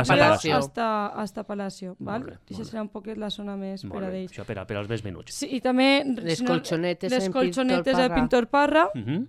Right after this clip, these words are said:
Speaker 3: Bueno, les colxonetes, les atraccions més
Speaker 1: Atraccions,
Speaker 3: act-,
Speaker 1: correcte.
Speaker 3: més com a tal,
Speaker 1: Sí.
Speaker 3: val? I també tindrem el Tio Vivo i el, i el tren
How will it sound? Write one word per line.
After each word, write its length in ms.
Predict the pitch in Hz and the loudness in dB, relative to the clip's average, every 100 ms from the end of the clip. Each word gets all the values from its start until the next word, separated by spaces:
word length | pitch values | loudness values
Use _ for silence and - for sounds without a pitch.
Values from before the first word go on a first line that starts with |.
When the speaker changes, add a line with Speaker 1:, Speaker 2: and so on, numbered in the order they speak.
| - | -6
Speaker 3:
Bueno, 160 | 226 196 | -6 -4
les 60 | |
colxonetes, 420 | 202 196 214 208 202 | -6 -4 -4 -4 -4
les 80 | |
atraccions 540 | 196 202 185 220 214 220 | -4 -6 -8 -8 -8 -6
més 80 | 226 | -4
Speaker 1:
Atraccions, 400 | 214 208 123 - | -2 2 2 0
Speaker 3:
act-, 80 | 110 | -6
Speaker 1:
correcte. 160 | 113 240 | -4 -4
Speaker 3:
més 120 | 233 - | -4 -6
com 140 | 240 | -4
a 80 | 220 | -2
tal, 320 | 254 254 302 | 0 0 0
Speaker 1:
Sí. 60 | - | -2
Speaker 3:
val? 220 | 233 320 - - - - _ | -2 -2 -6 -20 -20 -20 _
I 160 | 285 269 | 4 6
també 320 | 254 247 247 | 6 6 6
tindrem 480 | 262 262 254 254 247 | 6 6 6 6 6
el 220 | 233 214 | 4 4
Tio 200 | 240 226 | 6 6
Vivo 260 | 240 233 262 | 6 6 6
i 120 | 254 | 6
el, 640 | 240 240 240 233 233 233 - _ - - | 4 4 2 2 0 -2 -8 _ -20 -6
i 120 | 240 | 0
el 140 | 233 226 | 0 2
tren 380 | 254 254 277 | 2 2 0